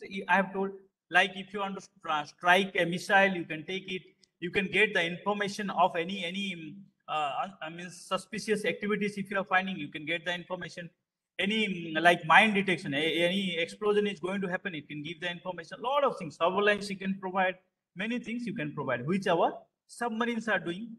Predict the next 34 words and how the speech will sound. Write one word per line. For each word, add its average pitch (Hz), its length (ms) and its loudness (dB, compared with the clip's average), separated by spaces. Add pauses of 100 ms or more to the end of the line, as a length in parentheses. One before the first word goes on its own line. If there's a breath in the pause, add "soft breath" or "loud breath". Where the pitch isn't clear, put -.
(180)
The 175 80 -12
same 269 460 0
work 214 300 6
can 185 140 -6
be 165 80 -8
done 147 240 -6
by 143 180 -10
this 160 160 -20 (160)
A 135 40 -8
U 123 120 -6
Vs. - 320 -20 (180)
Okay, 202 140 -6
these 202 140 -4
are 247 100 4
all 247 140 4
potential 190 500 -6
applications. 127 460 -12 (640)
Now, 226 240 6
what 127 220 -10
are 226 100 -8
the 214 60 -6
research 165 420 -10
areas? 151 500 -4 (380)
What 185 240 0
exactly 190 500 -2
a 170 60 2
researcher 202 460 -4
can 175 240 -12
contribute? - 460 -12 (500)
The 156 60 2
researcher 240 480 4
can 208 180 2
contribute 190 540 0
to, 175 200 -6